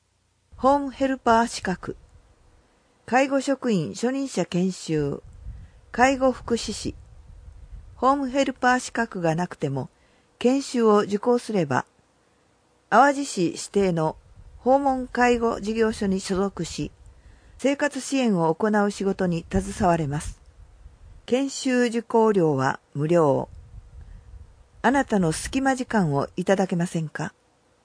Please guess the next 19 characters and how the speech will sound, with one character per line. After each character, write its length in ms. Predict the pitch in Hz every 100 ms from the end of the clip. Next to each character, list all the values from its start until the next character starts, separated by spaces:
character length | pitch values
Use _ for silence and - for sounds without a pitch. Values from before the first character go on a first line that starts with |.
| _ _ _ _ _
詳 180 | - 233
し 140 | 240 -
く 140 | 190
は 220 | 165 143 _ _ _ _
市 360 | - - 262 -
ホ 180 | 180 247
ー 80 | 262
ム 120 | 262
ペ 200 | - 247
ー 20 |
ジ 160 | 185 151
を 180 | 135 -
ご 120 | 160
確 280 | 160 196 190
認 180 | 180 165
く 140 | -
だ 100 | 156
さ 180 | 143 135
い。 100 | 135